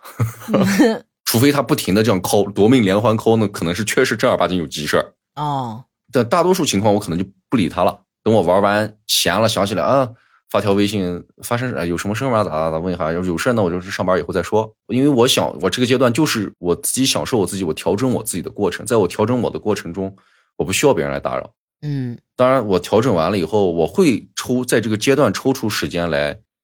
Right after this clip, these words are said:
Speaker 2: 跟你做一个解释，不是说我完全消失了这个人，并不是那么的自由自在，因为毕竟我被捆绑在这样的环境中，我不可能那么自在。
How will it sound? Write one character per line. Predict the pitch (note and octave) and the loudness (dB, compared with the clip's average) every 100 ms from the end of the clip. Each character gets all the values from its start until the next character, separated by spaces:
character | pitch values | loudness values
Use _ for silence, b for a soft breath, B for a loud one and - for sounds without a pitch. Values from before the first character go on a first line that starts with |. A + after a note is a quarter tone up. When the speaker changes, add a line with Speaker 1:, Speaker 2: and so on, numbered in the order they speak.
| - | -2
Speaker 2:
跟 | A#2+ | 0
你 | F2+ | 2
做 | - G2+ | 2 2
一 | |
个 | G#2+ | 2
解 | - D2 | 0 -2
释， | - | -2
不 | - | 0
是 | C3+ | 0
说 | B2 | 4
我 | A#2 | 2
完 | D#2+ | 2
全 | D2+ | -2
消 | F2 G2+ | -2 -2
失 | F#2+ - | -2 -4
了 | F#2+ | -4
这 | |
个 | D2+ | -4
人， | C#2+ - _ _ - | -6 -8 _ _ -2
并 | B2+ | -2
不 | G#2+ | 0
是 | - A2+ | -2 0
那 | D3 | 2
么 | C3+ | 2
的 | D#2 C#2+ G#1+ - | 2 0 -4 -6
自 | - G2+ | -4 0
由 | D#2+ | 0
自 | D2+ E2+ | -2 -2
在， | F#2+ - - - | -2 -4 -10 -6
因 | G2 | -4
为 | |
毕 | F#2 G#2+ | -2 -2
竟 | G2+ F#2 D2+ | 0 -2 -4
我 | - D#2 | -8 -6
被 | G2 | -2
捆 | F2+ - E2+ | -4 -4 0
绑 | G#2 D2+ | 0 0
在 | |
这 | C#2 | -4
样 | D#2+ | -4
的 | D2+ | -6
环 | - C#2+ | -6 -6
境 | E2 | -6
中， | D2+ | -6
我 | |
不 | - | -8
可 | G#2+ - | -8 -6
能 | D2+ | -4
那 | F#2+ | -4
么 | D2 | -4
自 | - | -8
在。 | - | -10